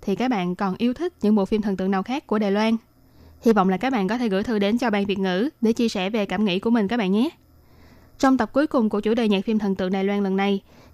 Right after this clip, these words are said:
thì Thúy Anh xin kết lại với ba bộ phim kinh điển từ sau năm hai nghìn không trăm mười, bao gồm là phim Wo Ke Neng Bu Hui Ai Ni, Lan Lin Wang và Xiang Jian Ni. Thời gian ra đời của ba phim này cách nhau khá là xa và đề tài cũng hoàn toàn khác nhau.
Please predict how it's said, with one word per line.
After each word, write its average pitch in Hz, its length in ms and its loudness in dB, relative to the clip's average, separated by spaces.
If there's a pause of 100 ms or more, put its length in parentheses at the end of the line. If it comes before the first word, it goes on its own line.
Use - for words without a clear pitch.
thì 208 180 4
Thúy 269 180 -2
Anh 233 200 2
xin 214 180 0
kết 254 140 -2
lại 208 220 0
với 226 140 0
ba 240 160 0
bộ 185 140 2
phim 226 280 2
kinh 214 200 2
điển 190 260 2 (140)
từ 220 120 2
sau 226 220 0
năm 220 160 2
hai 220 160 -2
nghìn 196 180 0
không 220 200 -2
trăm 214 180 2
mười, 202 240 4 (280)
bao 247 140 6
gồm 220 180 2
là 190 220 0
phim 208 320 2
Wo 202 240 -2
Ke 220 220 -4
Neng 190 240 0
Bu 202 160 -2
Hui 269 140 0
Ai 254 300 0
Ni, 190 300 0 (340)
Lan 202 200 4
Lin 208 200 2
Wang 196 260 0 (320)
và 185 280 2
Xiang 196 260 -2
Jian 233 300 0
Ni. 190 220 0 (880)
Thời 247 140 4
gian 269 140 0
ra 262 140 0
đời 220 180 0
của 226 140 -2
ba 240 160 -2
phim 233 220 0
này 202 120 0
cách 277 200 -8
nhau 226 180 0
khá 247 180 -4
là 302 140 -2
xa 220 300 -2 (360)
và 214 120 4
đề 202 120 2
tài 202 200 0
cũng 196 180 -4
hoàn 240 200 -2
toàn 202 180 -2
khác 294 160 -6
nhau. 233 280 0